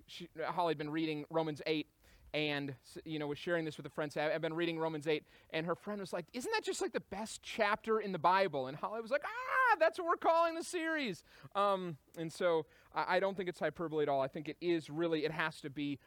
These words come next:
among, if not the best chapter in all of the Bible.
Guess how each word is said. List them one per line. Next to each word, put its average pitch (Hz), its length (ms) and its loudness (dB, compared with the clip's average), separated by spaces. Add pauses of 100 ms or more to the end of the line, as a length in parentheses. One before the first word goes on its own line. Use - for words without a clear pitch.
(140)
among, 143 480 0
if 131 80 -8 (100)
not 143 260 -4
the 135 100 -6
best 143 460 -4
chapter 127 460 -4
in 123 80 -8
all 127 220 -4
of 117 80 -8
the 117 80 -12
Bible. 110 340 -8